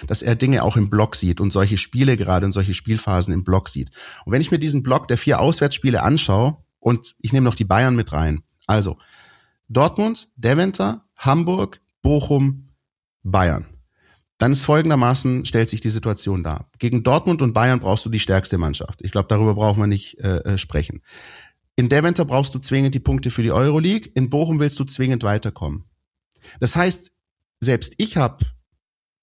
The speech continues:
in meinen Gedanken, als dieser Block startete, schon vorher gesagt, H S V ist das Spiel, wo du rotieren kannst und vielleicht sogar musst. Wenn du deine Stammkräfte,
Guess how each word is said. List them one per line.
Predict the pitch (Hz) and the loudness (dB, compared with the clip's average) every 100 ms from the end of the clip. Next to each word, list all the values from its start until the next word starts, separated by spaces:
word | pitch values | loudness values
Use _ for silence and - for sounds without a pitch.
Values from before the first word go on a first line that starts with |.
| - | -2
in | 123 | 2
meinen | 127 175 208 | 2 2 0
Gedanken, | 160 131 143 - 92 - | 0 0 -2 -4 -8 -6
als | 101 | -6
dieser | - 107 | -2 -2
Block | 95 156 - | 0 0 0
startete, | - 139 160 - - - - _ _ _ _ _ _ _ - | -2 0 0 -2 -6 -8 -10 _ _ _ _ _ _ _ -8
schon | - 127 | 0 0
vorher | - 180 233 196 | 2 2 2 2
gesagt, | 131 110 78 - | 0 -2 -4 -4
H | 123 123 | 0 0
S | - | 0
V | - 151 | -2 0
ist | 190 - | 2 0
das | 143 | -2
Spiel, | - 143 131 | -2 -2 0
wo | |
du | 123 | 0
rotieren | 113 113 117 110 | 0 -2 -2 -2
kannst | 107 110 104 | -2 -4 -2
und | 104 | -6
vielleicht | - 95 - | -2 -2 -2
sogar | 98 98 | -4 -2
musst. | 95 90 - | -2 -2 -2
Wenn | 107 156 | 0 2
du | 170 | 2
deine | 143 143 135 | 2 2 2
Stammkräfte, | 135 131 135 123 123 - 113 | 0 0 0 -2 -2 -4 -4